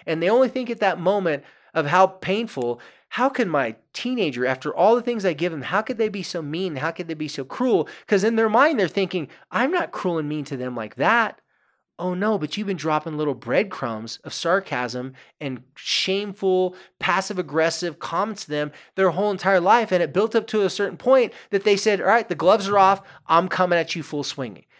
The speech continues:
Now, by no stretch of the imagination, do not take this so direct that's, that I'm not saying every teenager that's sarcastic or every kid that's sarcastic to their parents, it's because their parents started it first and deserved it.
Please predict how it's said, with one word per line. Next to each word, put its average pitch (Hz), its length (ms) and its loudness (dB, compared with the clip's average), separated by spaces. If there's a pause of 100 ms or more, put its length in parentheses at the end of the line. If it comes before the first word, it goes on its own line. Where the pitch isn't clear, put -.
(300)
Now, 190 160 6
by 180 160 6
no 208 160 6
stretch 226 220 2
of - 60 -6
the 220 60 -4
imagination, 175 540 2
do 151 100 -2
not 185 240 2
take 208 220 -2
this 185 160 0
so 175 500 4 (460)
direct 151 560 2
that's, 139 300 -4 (120)
that 143 540 -2
I'm 156 220 0
not 185 260 2
saying 139 400 -2 (340)
every 190 400 4
teenager 143 800 -4 (100)
that's 131 140 -8
sarcastic 156 720 0
or 131 40 2
every 156 180 2
kid 190 260 -2
that's 147 120 -12
sarcastic 156 420 -2
to - 60 -12
their 143 120 -2
parents, 131 360 -4 (180)
it's 160 160 -10
because 139 320 -2
their 127 140 -2
parents 139 340 -2
started 131 340 0
it - 80 -12
first 139 300 -4
and 135 160 -12
deserved 131 420 -2
it. 220 200 0